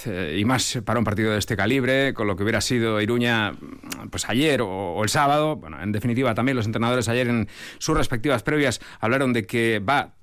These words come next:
totalmente contra las aficiones, no sé si contra los intereses de las televisiones, pero desde luego contra los intereses de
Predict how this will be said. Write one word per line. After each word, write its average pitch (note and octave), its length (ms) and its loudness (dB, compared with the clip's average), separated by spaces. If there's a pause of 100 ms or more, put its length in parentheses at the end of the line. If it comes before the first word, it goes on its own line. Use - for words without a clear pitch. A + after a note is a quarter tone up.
(120)
totalmente C#3+ 640 2
contra C3+ 240 -2
las G#2+ 120 0
aficiones, C#3+ 600 0
no D3 80 -2
sé A#2+ 160 -4
si A2+ 80 0
contra G2 240 -2
los F#2+ 100 -4
intereses A2+ 380 0
de A#2 80 0
las G#2 140 0
televisiones, A2 560 0
pero A2+ 140 0
desde G2+ 120 0
luego A#2+ 240 2 (300)
contra A#2+ 320 0
los G#2+ 160 0
intereses A#2 420 -2
de B2 240 0